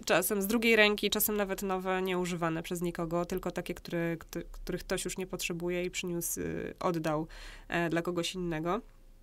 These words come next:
Mm, najwięcej rzeczywiście ludzie zostawiają jak na razie ubrań, ale też jest bardzo dużo książek.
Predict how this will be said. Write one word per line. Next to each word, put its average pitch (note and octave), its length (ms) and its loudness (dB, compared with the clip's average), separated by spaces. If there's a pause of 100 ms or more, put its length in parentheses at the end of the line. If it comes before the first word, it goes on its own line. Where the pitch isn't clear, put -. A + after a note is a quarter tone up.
(280)
Mm, G#3 260 0
najwięcej A#3+ 480 4
rzeczywiście G#3 500 -2
ludzie G3 220 -2
zostawiają F#3+ 580 0
jak F#3+ 180 -4
na G3 80 -2
razie F#3 280 0
ubrań, F#3 480 -2 (460)
ale A#3 220 8
też A3 180 0
jest G#3 120 -4
bardzo G#3 240 4
dużo G3 240 0
książek. F#3 680 0